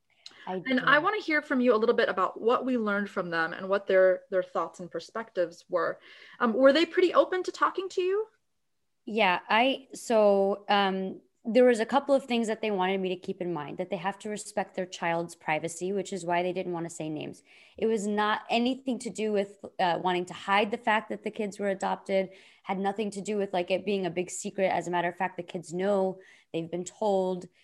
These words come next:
Speaker 1: um, and many people in the community know. It's more because they wanna respect the child's right to tell their own story because they are not old enough yet.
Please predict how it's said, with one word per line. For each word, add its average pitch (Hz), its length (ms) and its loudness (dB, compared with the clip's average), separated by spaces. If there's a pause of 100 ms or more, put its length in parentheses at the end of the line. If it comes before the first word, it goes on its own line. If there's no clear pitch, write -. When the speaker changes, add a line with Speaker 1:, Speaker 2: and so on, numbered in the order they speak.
(200)
Speaker 1:
um, 165 320 -4
and 190 200 -4
many 196 160 -2
people 202 260 -6
in 185 80 2
the 170 80 -2
community 202 560 -2
know. 185 460 -2 (420)
It's 196 220 -6
more 226 260 0
because 220 360 -4
they 190 100 -2
wanna 185 260 -2
respect - 580 -6
the 180 60 -8
child's 262 720 0 (300)
right 214 320 0
to - 100 -16 (120)
tell 196 200 0
their 190 180 -4
own 180 200 -2
story 180 440 0
because 180 280 -6
they 180 100 0
are 170 80 -2
not 180 220 -4
old 190 200 -2
enough 185 300 -6
yet. 196 320 -2